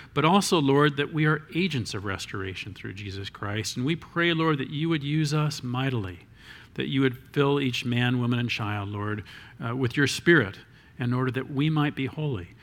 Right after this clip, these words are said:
and that we mi-, might be bold to share our faith with others, Lord. We pray that you would do that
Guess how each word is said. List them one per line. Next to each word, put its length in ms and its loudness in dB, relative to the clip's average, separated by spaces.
and 120 -2
that 80 -2
we 140 2
mi-, 280 2
might 200 0
be 100 0
bold 560 0
to 60 -16
share 360 -2
our 60 0
faith 300 -4
with 100 -4
others, 300 -4
Lord. 180 -6
We 60 -12
pray 160 -4
that 120 -4
you 120 -8
would 140 -6
do 160 -2
that 300 -10